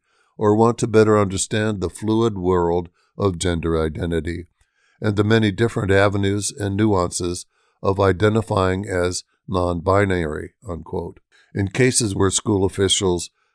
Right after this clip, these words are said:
choose to retain the book, parents are afforded the option to request their child not be allowed to view or check out the material. And now, listeners, we just want to take a minute to remind you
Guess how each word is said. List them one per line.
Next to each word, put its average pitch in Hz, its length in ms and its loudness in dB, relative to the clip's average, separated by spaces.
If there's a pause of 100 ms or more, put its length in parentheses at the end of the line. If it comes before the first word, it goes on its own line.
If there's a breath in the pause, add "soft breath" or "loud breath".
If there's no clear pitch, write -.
(180)
choose 120 380 2
to 117 340 -2
retain 117 460 0
the 117 100 0
book, 80 320 -6 (520)
parents 101 400 4
are 101 220 6
afforded 98 460 2
the 92 160 2
option 92 500 0 (320)
to - 100 -8
request 101 600 -2
their 104 160 0
child 92 440 0
not 92 300 -2
be 107 140 0
allowed 92 560 2
to 90 100 -6
view 90 420 -2 (260)
or 110 160 0
check 110 340 -2
out 80 240 -2
the 80 80 -8
material. 78 720 -4 (580)
And 110 140 2
now, 127 180 6
listeners, 107 580 0 (300)
we 135 180 -4
just 131 280 0
want 113 180 2
to 113 200 -2
take 107 140 -4
a 104 80 0
minute 92 360 0
to - 100 -4
remind 90 500 0
you 90 240 -4